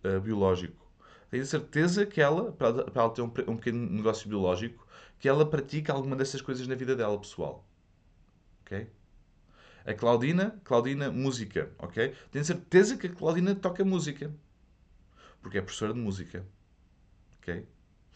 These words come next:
São estas pequenas coisas que fazem a diferença. Estão a ver? São estes, são estes pequenos detalhes que mostram às pessoas o mundo que as pessoas vivem. E isso é altamente relevante.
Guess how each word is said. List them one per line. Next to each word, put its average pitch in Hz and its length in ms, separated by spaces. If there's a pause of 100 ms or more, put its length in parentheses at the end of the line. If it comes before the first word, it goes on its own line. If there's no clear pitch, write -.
(920)
São 302 200
estas 320 240
pequenas 254 260
coisas 226 220
que 214 60
fazem 214 200
a 202 40
diferença. 185 640 (520)
Estão 139 180
a 156 60
ver? 82 280 (520)
São 214 180
estes, 208 260 (200)
são 180 160
estes 180 180
pequenos 90 280
detalhes 82 760 (380)
que - 80
mostram 127 580
às 113 140
pessoas 80 500 (100)
o - 80
mundo 160 640 (380)
que 160 80
as 156 80
pessoas 160 220
vivem. 131 420 (1800)
E 135 220
isso 156 380
é - 300
altamente 123 600
relevante. 113 720